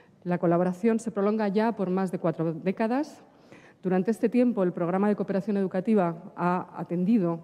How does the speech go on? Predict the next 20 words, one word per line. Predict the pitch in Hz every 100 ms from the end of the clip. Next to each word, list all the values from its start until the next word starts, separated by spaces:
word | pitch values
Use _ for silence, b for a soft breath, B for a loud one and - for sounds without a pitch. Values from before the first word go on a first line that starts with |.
| B B B -
ha | 185
beneficiado | 170 170 170 175 233 214 180 170 -
a | 175
más | 196 226
de | 202
treinta | 202 196 208 208
promociones | 196 170 170 190 190 180 -
de | 175
licenciados | 170 180 165 190 185 185
y | 165
gra-, | 160 160
y | 175
de | 165
graduados | 214 208 190 180 175 - -
de | 165
nuestra | 170 165 165
facultad. | 175 170 165 151 - - B B B B B -
El |
programa | 165 175 175 175
Citius | 220 202 233 240